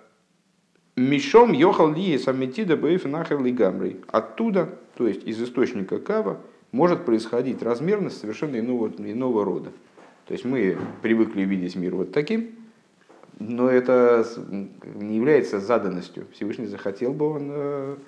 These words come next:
взял бы, установил другие ограничения, размерил бы мир по другой сетке, по другой, э, по другим кавам. Вегайну шии ойфаны амшохи сахейрос ли гамри, то есть привлечение божественности, они были бы другими.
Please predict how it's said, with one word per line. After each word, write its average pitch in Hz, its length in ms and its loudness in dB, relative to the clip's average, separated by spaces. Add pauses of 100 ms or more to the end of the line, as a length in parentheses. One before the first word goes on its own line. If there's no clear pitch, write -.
(280)
взял 101 380 4
бы, 135 120 0
установил 127 420 0
другие 156 340 0
ограничения, 123 720 -6 (280)
размерил 117 520 0
бы 120 140 -2
мир 123 340 -2
по 120 80 -4
другой 143 320 2
сетке, 104 380 -4
по 92 120 -10
другой, 131 460 -4 (340)
э, 101 240 2
по 117 180 -4
другим 123 440 0
кавам. 87 400 0 (540)
Вегайну 151 480 4
шии 196 480 0
ойфаны 180 480 2
амшохи 127 560 0
сахейрос 180 720 0
ли 151 60 -2
гамри, 160 400 0
то 127 140 -2
есть 123 320 0
привлечение 143 680 0
божественности, 127 640 0
они 139 180 -2
были 190 220 0
бы 196 120 0
другими. 127 640 -2